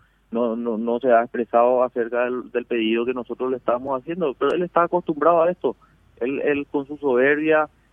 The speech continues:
con su egoísmo, está en su casa y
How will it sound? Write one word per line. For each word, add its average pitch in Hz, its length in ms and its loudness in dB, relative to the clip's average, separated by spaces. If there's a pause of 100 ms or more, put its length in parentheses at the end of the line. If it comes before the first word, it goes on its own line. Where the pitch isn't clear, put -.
con 131 120 -10
su 143 100 -2
egoísmo, 139 640 0
está 127 300 0
en 139 120 -6
su 127 140 -16
casa 139 480 2 (180)
y 123 220 -10